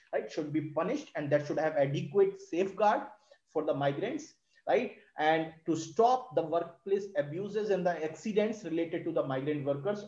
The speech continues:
all such actions ha-, has to be taken as stated by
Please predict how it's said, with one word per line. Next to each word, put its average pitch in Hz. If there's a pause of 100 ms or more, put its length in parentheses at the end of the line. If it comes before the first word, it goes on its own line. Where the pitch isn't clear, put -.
all 220
such - (100)
actions 180
ha-, 120 (220)
has 131
to 151
be 233 (500)
taken 180 (180)
as 170
stated 147
by 139